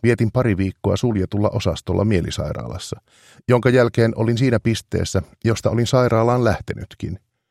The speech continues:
Jatkoin niin kuin ennenkin, koska minun maailmassani mikään ei ollut muuttunut. En tiedä, miltä se kaikki näytti toisten maailmassa. Kukaan ei kysynyt,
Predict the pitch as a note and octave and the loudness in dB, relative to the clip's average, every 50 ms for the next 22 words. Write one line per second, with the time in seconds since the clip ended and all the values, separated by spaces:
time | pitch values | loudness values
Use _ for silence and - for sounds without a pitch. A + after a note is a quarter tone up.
0 | _ _ _ _ _ _ _ _ _ _ _ _ - C3 D3+ C#3+ A#2 - - - | _ _ _ _ _ _ _ _ _ _ _ _ 2 2 4 2 2 -2 -4 -4
1 | G#2 F#2 F#2+ A2 B2+ C#3 - - D3+ D3+ - E3 F3 E3 C#3 A2 F#2+ F2+ E2 - | -2 -2 0 2 2 2 2 2 0 2 2 2 4 4 4 4 4 2 0 -2
2 | - E2+ D#2+ D#2 - - - _ _ _ _ _ - A2+ - - C3 D3 E3 D#3+ | -4 -4 -4 -6 -10 -14 -18 _ _ _ _ _ -6 -2 0 0 2 2 2 2
3 | C3+ A#2+ A#2+ B2 A#2+ A#2 A#2 A#2 A#2 A#2+ A2 - - A#2 A#2+ A#2+ G#2 D3+ E3 - | 2 2 2 2 2 2 0 0 -2 -2 -4 -4 -4 -2 -2 -2 0 0 0 2
4 | - A#2+ A2 G#2+ A2+ - C3 C3 B2+ B2+ C#3 C#3 C3+ - - - D#3+ C#3+ G2+ - | 2 2 2 2 0 0 -2 -2 -2 -2 -4 -4 -6 -6 -2 0 0 0 0 -2
5 | - _ - - - - - - - - _ _ _ _ _ _ _ _ _ _ | -6 _ -16 -14 -14 -12 -14 -16 -18 -20 _ _ _ _ _ _ _ _ _ _
6 | _ _ _ - - _ _ - B2+ A#2 F#2+ - C3 C#3+ C3+ A#2 G2+ G#2 A#2+ B2 | _ _ _ -20 -20 _ _ 4 4 4 4 4 4 4 6 4 4 4 4 2
7 | A#2+ G#2 A2+ G#2+ A2 A#2 - C3 B2+ A#2 - - A#2 A#2 A#2 A#2 A2 - - - | 2 2 0 0 0 0 2 0 0 0 0 -2 0 0 0 -2 -2 -4 -4 -2
8 | - C#3+ B2+ - - E2+ D2+ D2+ D#2 - - - - A1 - - - - - - | 0 2 2 0 0 -4 -6 -6 -8 -10 -10 -12 -12 -14 -14 -14 -14 -12 -12 -12
9 | - - _ _ - - B2+ - G2 E2+ E2 F2 F#2+ - - - E3 D3 - - | -12 -14 _ _ -6 -4 -2 0 0 0 -2 -4 -6 -6 -2 -2 -2 0 0 -2
10 | C#2+ - - - - - - | -6 -6 -10 -18 -20 -20 -20